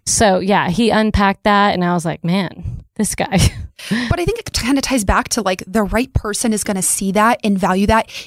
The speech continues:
Speaker 2: and they care enough about you to uncover it. And I think that's kind of where I've been. It's like, I know, and I think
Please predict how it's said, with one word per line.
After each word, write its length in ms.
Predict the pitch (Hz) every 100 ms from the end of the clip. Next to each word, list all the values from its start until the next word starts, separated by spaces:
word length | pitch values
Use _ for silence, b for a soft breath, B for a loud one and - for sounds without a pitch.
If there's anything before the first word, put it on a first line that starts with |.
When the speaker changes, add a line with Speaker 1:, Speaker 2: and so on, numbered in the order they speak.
| B
Speaker 2:
and 120 | 240
they 80 | 233
care 280 | - 240 247
enough 180 | 254 247
about 360 | 190 180 -
you 120 | 196
to 200 | 185 -
uncover 360 | 175 170 - -
it. 260 | - - - b b
And 120 | 226
I 20 |
think 160 | 220 226
that's 160 | 226 -
kind 180 | 220
of 80 | 208
where 120 | 190
I've 240 | 175 190 185
been. 140 | 185
It's 140 | 165 -
like, 160 | 180 -
I 140 | 214
know, 360 | 214 196 185 214
and 80 | 208
I 40 | 196
think 360 | - 220 208